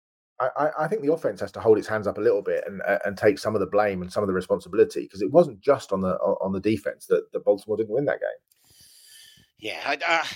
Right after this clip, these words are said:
Speaker 2: I, I still back the Ravens in general because of the coaching, and I do think that defense will figure things out, and,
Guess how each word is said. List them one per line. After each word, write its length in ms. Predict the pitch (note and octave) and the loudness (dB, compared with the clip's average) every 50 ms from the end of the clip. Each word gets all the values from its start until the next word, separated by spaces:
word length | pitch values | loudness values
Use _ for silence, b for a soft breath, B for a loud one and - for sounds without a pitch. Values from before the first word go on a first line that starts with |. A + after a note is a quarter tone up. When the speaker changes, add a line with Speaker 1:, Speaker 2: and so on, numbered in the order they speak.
| - - | -12 -6
Speaker 2:
I, 160 | - D#3 F3 F3+ - _ _ - - | -2 0 0 0 -2 _ _ -4 0
I 80 | F3+ F#3+ | 0 0
still 420 | F3+ - - A#3 A#3 A3 G3+ F3 | 0 0 -2 0 0 0 0 -4
back 380 | C3 - F3 D3+ D3+ C#3 - - | -4 0 0 0 0 -2 -6 -8
the 100 | D3 C3+ | -8 -2
Ravens 540 | B2+ C#3 C3 C3+ C3 G2 A#2 B2+ B2 A#2 A#2 | 0 2 2 2 0 -2 -4 -6 -4 -2 -2
in 160 | B2+ B2 A#2 | -4 -2 0
general 320 | B2+ C3 B2 B2 A#2+ A#2 | 2 2 2 2 0 -2
because 340 | A#2 A#2+ - - C#3+ C3+ - | -2 -6 -2 2 2 2 2
of 80 | B2+ A#2 | 0 -8
the 60 | A#2 | -8
coaching, 500 | - - C3+ B2+ A#2+ - - - B2+ A#2 | -2 2 2 2 2 0 -6 -6 -4 -2
and 100 | B2 B2+ | -2 -2
I 40 | B2+ | -2
do 180 | - D3+ D3+ | 0 -2 -2
think 180 | - C#3+ C#3 B2 | -2 -4 -4 -2
that 140 | B2+ B2+ A#2+ | -4 -4 -2
defense 520 | - B2+ A#2+ A2 - B2+ A2+ G#2+ F#2+ - - | -2 -2 -2 -2 0 -2 -2 -2 -4 -6 -6
will 100 | A#2 A2 | -6 -6
figure 520 | - - - - C3+ C3 B2 - B2+ B2+ | -6 -6 -6 -2 0 0 0 2 0 0
things 480 | A#2+ - - B2+ A#2+ A#2 A#2 A#2 A2 A#2 | 0 0 0 0 0 0 0 -4 -4 -2
out, 300 | B2+ B2 B2+ C3 C3+ - G2 | 0 0 0 0 -2 -4 -2
and, 300 | A2+ A2+ A2 A2 A2 A2 | -2 0 0 0 -2 -4